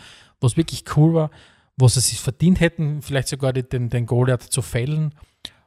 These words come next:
was, was super Spiel war, aber, aber sonst, ich bin gespannt, ich, ich kann, tu mir ganz schwer, mir vorzustellen, dass das, äh,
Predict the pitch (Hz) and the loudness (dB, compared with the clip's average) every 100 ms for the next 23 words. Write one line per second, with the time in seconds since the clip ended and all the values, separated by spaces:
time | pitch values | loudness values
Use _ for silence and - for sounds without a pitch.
0 | _ - 131 113 156 131 131 123 123 113 | _ 0 2 2 -2 -12 -14 -6 -4 -4
1 | - 139 151 - 165 151 - 135 131 120 | -6 -10 -6 -4 0 -2 -2 -4 -2 0
2 | 110 110 - 113 104 - 117 131 - 123 | 0 -2 -4 -4 -4 -2 -4 -6 -8 -8
3 | 120 143 135 - 113 135 - 156 - 131 | -4 0 0 0 -6 -6 -12 -12 -4 -4
4 | 139 127 127 139 147 - 131 127 127 _ | -2 -2 -2 -2 -4 -2 0 0 -2 _
5 | _ _ 120 - 123 135 - - 131 127 | _ _ -4 0 2 2 0 -2 0 0
6 | 120 - 113 - - 127 113 | -2 -4 -6 -6 -8 -8 -6